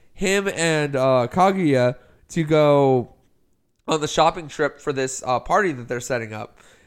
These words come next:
and they go, "Okay, well, we have, we're gonna do it with the loser, the people that lose the don't say this word game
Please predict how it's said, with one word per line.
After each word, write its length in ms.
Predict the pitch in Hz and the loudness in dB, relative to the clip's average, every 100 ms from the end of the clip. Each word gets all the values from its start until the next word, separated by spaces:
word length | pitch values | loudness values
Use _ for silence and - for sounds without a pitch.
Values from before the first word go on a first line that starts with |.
| _ _ | _ _
and 500 | 160 156 147 143 139 - _ - - | -2 0 -2 -4 -8 -20 _ -20 -6
they 160 | 160 165 | -2 2
go, 280 | 160 156 | 2 2
"Okay, 360 | 143 170 196 160 | 2 0 0 0
well, 260 | 139 139 139 | 0 0 0
we 120 | 147 | -2
have, 240 | 165 170 - | -2 -4 -6
we're 200 | 143 156 | -8 -4
gonna 220 | 165 170 | -2 -4
do 260 | 156 170 185 | -2 0 0
it 60 | |
with 240 | 165 160 - | 0 -4 -4
the 60 | |
loser, 640 | 139 156 175 185 180 - - | -4 -2 0 0 -2 -4 -14
the 140 | 139 | -10
people 260 | 143 180 185 | -8 -6 -2
that 180 | 175 143 | -2 -2
lose 440 | 147 156 151 147 | -4 -2 -4 -8
the 480 | 143 143 135 131 127 _ _ - | -6 -4 -2 -4 -8 _ _ -2
don't 240 | 156 156 | -2 -2
say 180 | - 165 | -2 -2
this 220 | 143 143 | -2 -8
word 300 | 135 135 139 | -6 -4 -4
game 360 | 147 165 185 | -6 -6 -8